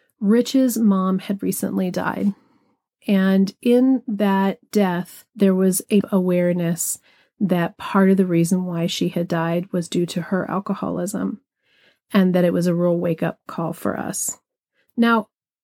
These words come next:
I had been in the rooms of Al-Anon prior to stepping to the rooms of A A. And again, when I stepped into the rooms of A A, I was stepping in because I really wanted to fix Rich.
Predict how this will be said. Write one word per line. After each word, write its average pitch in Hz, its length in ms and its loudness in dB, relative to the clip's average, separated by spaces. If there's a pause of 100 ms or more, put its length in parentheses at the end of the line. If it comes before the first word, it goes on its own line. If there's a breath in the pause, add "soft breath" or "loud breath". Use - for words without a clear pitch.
(120)
I 262 140 2
had 320 260 2
been 277 200 4
in 277 140 4
the 202 80 2
rooms 190 400 0
of 190 100 -4
Al-Anon 190 840 0 (500)
prior 294 480 2
to 233 160 -2
stepping 190 420 -2
to 185 120 -4
the 180 100 -4
rooms 180 340 -4
of 180 100 -4
A 175 180 -2
A. 175 500 -6 (720)
And 190 400 4
again, 208 460 4
when 190 160 0
I 185 80 0
stepped 208 280 -2
into 214 200 2
the 196 80 2
rooms 196 260 2
of 190 140 0
A 196 500 0
A, - 100 -6
I 190 120 0
was 190 160 0
stepping 220 400 0
in 185 220 4
because 185 360 -2
I 185 80 0
really 196 320 4
wanted 180 540 -2
to 196 160 -4
fix - 360 -4
Rich. - 520 -2